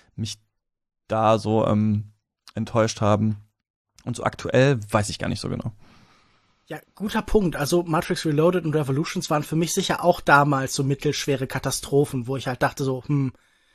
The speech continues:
Speaker 2: ich glaube, in dem Moment konnte ich das gar nicht so komplett fassen. Da war ich vielleicht noch fast zu jung. Ich
Speaker 1: Mhm.
Speaker 2: glaube, man entwickelt diese Kapazität,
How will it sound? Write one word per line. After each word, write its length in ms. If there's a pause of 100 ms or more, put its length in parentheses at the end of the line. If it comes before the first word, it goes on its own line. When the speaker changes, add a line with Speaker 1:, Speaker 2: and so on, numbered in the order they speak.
(240)
Speaker 2:
ich 100
glaube, 240
in 180
dem 100
Moment 460
konnte 180
ich 60
das 160
gar 120
nicht 140
so 140
komplett 400
fassen. 260
Da 80
war 100
ich 100
vielleicht 200
noch 80
fast 280
zu 80
jung. 280
Ich 140
Speaker 1:
Mhm. 20
Speaker 2:
glaube, 180
man 140
entwickelt 400
diese 160
Kapazität, 680